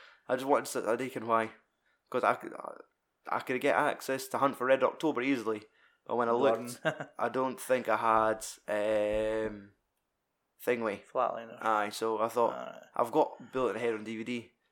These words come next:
Speaker 1: Fuck it, let's throw, like, a, a
Speaker 2: Aye.
Speaker 1: one of the big John Woo films in there.
Speaker 2: Aye.
Speaker 1: So let's, we'll, we'll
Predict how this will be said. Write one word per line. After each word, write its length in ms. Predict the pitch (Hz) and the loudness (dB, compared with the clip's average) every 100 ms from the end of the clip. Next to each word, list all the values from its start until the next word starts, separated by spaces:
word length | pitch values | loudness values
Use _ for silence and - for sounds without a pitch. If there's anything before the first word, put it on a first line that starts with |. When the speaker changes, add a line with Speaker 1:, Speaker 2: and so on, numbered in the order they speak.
| _ | _
Speaker 1:
Fuck 260 | - 131 | -4 -4
it, 100 | - | -2
let's 240 | - 127 - | 2 2 0
throw, 220 | - 127 | -4 0
like, 220 | 120 113 117 | 2 2 2
a, 220 | 110 - - 110 - - | 0 -2 -8 -10 -14 -12
a 20 | |
Speaker 2:
Aye. 280 | 53 50 - - - | -10 -8 -12 -20 -20
Speaker 1:
one 180 | - 113 | -12 -8
of 60 | 113 | -6
the 60 | 110 | -2
big 260 | 117 110 | -4 -4
John 240 | 107 110 107 | -4 -4 -2
Woo 120 | 113 | -4
films 340 | - 110 107 | 0 -2 -2
in 140 | 113 104 | -6 -4
there. 200 | 101 104 _ _ _ | -6 -10 _ _ _
Speaker 2:
Aye. 200 | 123 117 | -12 -12
Speaker 1:
So 320 | - 127 117 - | -4 0 0 2
let's, 360 | 127 107 - - - | 2 2 -4 -12 -12
we'll, 260 | 113 104 - - | -8 -8 -12 -12
we'll 240 | 107 92 | -10 -12